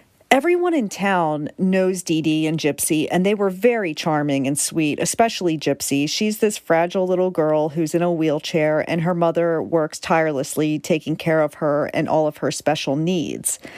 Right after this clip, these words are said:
The trouble here is that there's absolutely nothing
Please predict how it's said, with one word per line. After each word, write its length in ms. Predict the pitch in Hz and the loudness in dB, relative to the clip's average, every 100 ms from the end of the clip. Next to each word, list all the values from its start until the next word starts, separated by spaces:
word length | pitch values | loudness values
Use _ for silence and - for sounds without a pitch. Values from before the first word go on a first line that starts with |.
| - - - - - | -18 -18 -20 -6 0
The 100 | 247 | 2
trouble 420 | - 339 370 415 | 2 0 2 2
here 340 | 247 196 180 | 2 2 2
is 240 | 147 196 190 | 2 -2 0
that 160 | 214 | 0
there's 220 | 240 220 - - | 2 -2 -4 -2
absolutely 800 | 269 359 - 359 262 269 220 247 | -2 0 2 2 2 0 0 0
nothing 920 | 214 202 247 311 - 196 156 156 196 | 0 2 0 0 0 0 0 -2 -4